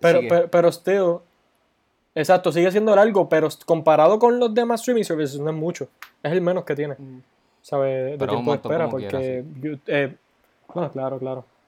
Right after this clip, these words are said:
Speaker 1: no se compara con televisión.
Speaker 2: Sí, eh, otro, eh, ¿verdad? El pro es que ya,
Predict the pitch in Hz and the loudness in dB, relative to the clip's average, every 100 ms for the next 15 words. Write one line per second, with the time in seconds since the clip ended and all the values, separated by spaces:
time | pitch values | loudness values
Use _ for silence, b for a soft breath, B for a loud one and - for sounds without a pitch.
0 | - 127 139 135 139 135 135 - 135 127 | -18 -10 -10 -4 -2 -2 -6 -10 -10 -10
1 | 131 117 101 - 135 131 131 165 190 196 | -14 -14 -14 -10 -8 -4 -4 -2 -4 -2
2 | 190 180 170 156 135 - - 139 127 117 | -4 -4 -6 -6 -8 -12 -10 -8 -6 -6
3 | 110 131 175 127 107 113 120 156 175 170 | -4 -4 -2 -4 -6 -4 -4 -2 -4 -6
4 | 131 | -8